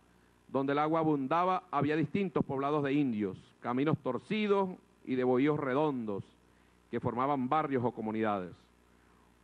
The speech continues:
un poco distantes unos de otros. Con sus sembradíos deslumbrantes espigas donde el maíz asomaba sus barbas milenarias en cada cosecha. Dicen los arqueólogos Mario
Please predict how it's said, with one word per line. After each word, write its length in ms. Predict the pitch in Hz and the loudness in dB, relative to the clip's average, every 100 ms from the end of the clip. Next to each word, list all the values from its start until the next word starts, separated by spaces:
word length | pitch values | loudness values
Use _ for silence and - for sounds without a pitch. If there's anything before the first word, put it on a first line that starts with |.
| - | -12
un 100 | 117 | -4
poco 280 | 147 143 143 | -2 0 0
distantes 520 | 113 - 156 147 131 | 0 -2 -4 -4 -4
unos 220 | 131 135 | 0 2
de 80 | 127 | 2
otros. 380 | 123 - 87 - _ _ _ _ _ - - _ _ _ _ - | 0 -2 -12 -14 _ _ _ _ _ -20 -20 _ _ _ _ -4
Con 160 | 160 | -4
sus 140 | 165 160 | -2 0
sembradíos 520 | 170 170 175 220 226 | 0 2 2 2 4
deslumbrantes 720 | 208 202 175 160 170 190 202 | 4 2 0 0 0 0 0
espigas 540 | 165 - 226 208 156 131 | -2 -2 -4 0 -2 0
donde 240 | 135 139 | 0 0
el 60 | 139 | 0
maíz 220 | 143 160 | 0 -2
asomaba 460 | 156 143 156 160 | -2 -2 0 -2
sus 180 | 156 147 | -2 -2
barbas 320 | 127 156 160 | 0 0 -2
milenarias 520 | 156 143 135 147 156 131 | -2 -4 -2 -2 -4 -6
en 100 | 123 | -6
cada 220 | 131 135 | -6 -6
cosecha. 440 | 117 - 104 - - _ _ _ _ _ _ _ _ _ | -8 -10 -12 -12 -20 _ _ _ _ _ _ _ _ _
Dicen 280 | 123 127 156 | -10 -2 0
los 120 | 151 | 0
arqueólogos 640 | 139 120 156 165 131 117 | -2 -2 0 0 0 -4
Mario 640 | 113 113 131 147 156 156 | -4 -2 0 0 0 -2